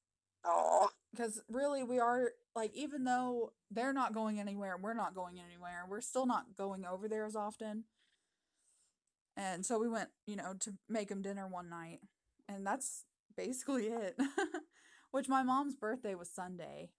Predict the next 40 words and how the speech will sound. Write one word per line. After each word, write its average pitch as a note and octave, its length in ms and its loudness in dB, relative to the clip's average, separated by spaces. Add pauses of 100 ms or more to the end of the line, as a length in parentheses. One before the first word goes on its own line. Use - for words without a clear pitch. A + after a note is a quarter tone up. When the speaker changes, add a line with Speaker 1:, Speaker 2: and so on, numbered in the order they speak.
(1080)
Speaker 2:
And G3+ 200 -4
so G3+ 500 -2
we A#3+ 160 -2
did A3 200 0
go G#3 140 -2
over F#3+ 140 -6
there F3+ 180 -2
for F3 480 -8 (160)
her G3+ 100 -4
birthday, E3 640 -8 (320)
and F#3 300 -12
that's G#3+ 280 -2
when G#3 120 -8
Trevor G3 300 -8
found F3+ 280 -10
out, E3+ 240 -6
you G3 100 -16
know, E3+ 140 -10
like, E3+ 180 -10
he G3 120 -8
was F3+ 300 -6 (760)
not G#3 220 0
going F#3 200 -6
back E3+ 200 -2
to F3+ 80 -8
work E3+ 260 -6
and E3+ 140 -8
stuff, E3 480 -6
and, E3 240 -16 (1400)
you G#3+ 60 -2
know, E3+ 180 -2
I G3+ 80 2
felt A3+ 180 2
like G3+ 140 -2
I G3+ 60 2
ruined F#3+ 320 -2
her F#3 80 -4
birthday. F#3+ 400 -4
I'm G3+ 80 -6
like, F#3+ 260 -8